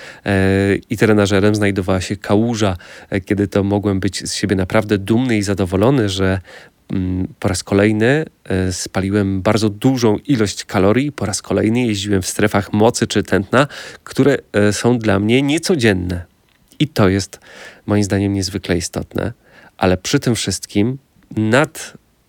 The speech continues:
nad celem jest, e, właśnie ta moja forma psychiczna. I ta intensywna jazda czterdziestominutowa jest bardzo optymalna z punktu widzenia produkcji, e, serotoniny przez nasz mózg,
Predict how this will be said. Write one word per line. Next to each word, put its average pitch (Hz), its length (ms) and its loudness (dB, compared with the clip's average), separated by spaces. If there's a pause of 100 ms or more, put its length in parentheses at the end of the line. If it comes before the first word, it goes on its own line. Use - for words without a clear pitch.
(200)
nad 139 300 2 (120)
celem 92 460 0 (140)
jest, 107 460 -2 (320)
e, 98 180 -2
właśnie 98 320 -4
ta 107 80 0
moja 107 200 2
forma 104 380 0 (180)
psychiczna. - 540 -6 (760)
I 123 60 -4
ta 117 140 4
intensywna 123 500 2
jazda 107 300 2
czterdziestominutowa 104 1080 0 (200)
jest 104 200 -2
bardzo 117 300 2
optymalna 110 500 2
z - 80 -8
punktu 107 300 -2
widzenia 104 360 2
produkcji, 104 580 0 (360)
e, 101 400 2
serotoniny 117 640 2
przez - 380 -2 (280)
nasz 101 340 -2 (140)
mózg, 113 400 0